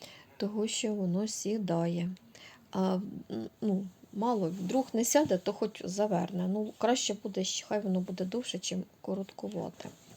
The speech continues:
Таке моє включення з цією тунікою. Вже тоді підключуся, дівчатка, як, не знаю, може, як уже до кінця зв'яжу. Е, це в мене такі на два проекти йде від Миколи до Василя.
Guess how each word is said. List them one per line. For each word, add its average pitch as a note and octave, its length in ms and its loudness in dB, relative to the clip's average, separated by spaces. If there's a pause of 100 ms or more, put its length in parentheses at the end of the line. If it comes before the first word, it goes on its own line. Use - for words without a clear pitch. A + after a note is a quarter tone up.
(920)
Таке G3+ 300 2
моє F#3 300 6
включення C#4 720 0
з C4+ 60 -4
цією C4 360 0
тунікою. A#3+ 720 2
Вже A#3 220 0
тоді G3 280 -4
підключуся, - 680 -6
дівчатка, - 560 -4
як, F#3+ 300 -4
не G3 140 0
знаю, F3 300 -4
може, F#3+ 300 -2
як F3+ 160 -8
уже - 140 -6
до F#3+ 120 -6
кінця G3+ 440 -4
зв'яжу. G3+ 420 -6 (960)
Е, G3 140 -6
це - 160 0
в F#3 40 6
мене F3+ 260 4
такі F3+ 320 -6
на F#3+ 120 2
два G3+ 180 4
проекти A#3+ 520 0
йде G#3+ 240 0
від G3+ 160 -2
Миколи G3 480 -2
до G3+ 140 -4
Василя. F#3 580 0